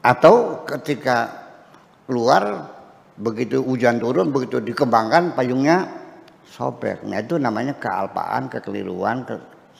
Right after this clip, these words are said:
segala itu, itu Allah menjamin la junaha alaikum fima akhta'tum, tidak ada dosa bagi kamu kalau kamu melakukan kekeliruan seperti itu.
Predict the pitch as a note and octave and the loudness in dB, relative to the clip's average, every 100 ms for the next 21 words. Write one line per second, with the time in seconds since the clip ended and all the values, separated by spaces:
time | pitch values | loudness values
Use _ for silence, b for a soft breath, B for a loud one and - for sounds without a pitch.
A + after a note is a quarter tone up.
0 | - - G2 F#2 F2 E2+ - F#2+ F#2+ C3 | -16 -8 -4 -4 -4 -12 -10 -8 -4 -2
1 | - B B - A#2 C#3+ D3+ D3+ C3 A#2 | -2 B B -4 0 0 0 0 2 0
2 | G2 C3 E3 - - - A#2+ D#3 D3+ A2 | 0 0 -2 -4 -16 -2 4 6 6 2
3 | - A#2+ A2+ B2+ C3 A#2 F#2 G2 F#2+ C#3 | -4 -4 0 -2 -2 -4 -4 -2 0 -2
4 | C#3 F#3 D#3 - D#3+ G3+ F3 A#2 G2+ - | 0 -4 -4 -6 -6 -2 -2 -2 -6 -6
5 | G#2 - - E2 C#2+ A2 D3 D#3+ - - | -10 -10 -8 -8 -6 2 2 2 -10 -14
6 | - D3 A#2 A2 G#2+ G2+ F2+ F#3 F3+ C#3 | -2 0 2 0 0 -2 4 4 4 -4
7 | G2+ G2 F#2 G2+ D#2 D#2 F2 C3+ - B | -2 -2 -2 -6 -6 -6 -2 -2 -4 B
8 | B B G#2+ G#2 - A#2+ E3+ D3 G#2+ G#2+ | B B -4 -4 -4 -2 0 0 -2 -4
9 | G#2 D3+ D3 E3+ D3+ - A#2+ A#2+ D#3+ F3 | -4 -4 -2 -2 -2 -2 -4 -2 0 -2
10 | E3 - A#2+ G#2 G2+ G#2+ - - | -4 -10 -8 -8 -10 -12 -16 -20